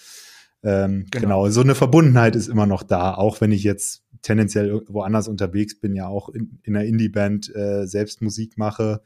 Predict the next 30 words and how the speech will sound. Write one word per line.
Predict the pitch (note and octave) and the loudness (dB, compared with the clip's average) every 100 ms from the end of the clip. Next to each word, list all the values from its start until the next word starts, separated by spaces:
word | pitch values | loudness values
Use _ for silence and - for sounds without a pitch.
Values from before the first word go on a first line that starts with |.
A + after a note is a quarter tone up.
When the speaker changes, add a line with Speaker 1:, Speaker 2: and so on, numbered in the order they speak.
| _ _ _ _ | _ _ _ _
Speaker 1:
Gerade | - G#2 G2 | -4 0 0
hauptsächlich | G2 - G#2 - | -4 -4 -8 -6
mit | G2 - | -8 -6
Returner | F#2 G#2 G#2 | -6 -2 -2
ist | G2 | -4
ja | G#2 | -8
gerade | F#2+ G2 G2 | -4 -4 -4
so | F#2+ | -6
ein | F#2 | -6
bisschen, | G2 - G2+ F#2+ | -8 -6 -4 -2
äh, | F#2 F#2 F2+ F2+ _ _ - | -4 -8 -8 -14 _ _ -16
ja, | - | -10
nicht | F#2+ - | -10 -12
Pause. | - F2 F#2 F#2 G2 | -12 -10 -10 -12 -6
Also | A#2+ | 2
wir | E3 | 4
arbeiten | D3 E3+ D3+ B2 | 4 4 4 0
auch | A2+ | -2
schon | A#2 | -2
wieder | A2 | -2
an | G#2 G2+ | -2 -2
was, | G#2 A2+ - _ | -2 -4 -10 _
so. | G#2+ G2+ G#2+ | -6 -4 -2
Speaker 2:
Ja, | C#3 C#3+ A#2 | 0 0 0
Mensch. | C#3+ A#2 B2 | 0 2 4
Speaker 1:
Returner, | C3+ C3 C3 | 4 2 0
Returner | A#2 G#2+ B2+ B2 A#2 | -2 2 4 4 4
ist | A2 - | 0 -6
übrigens, | C#3+ A2 G#2 G2 - | -4 -2 -2 -4 -8
äh, | G#2 G2 F#2+ | -6 -4 -6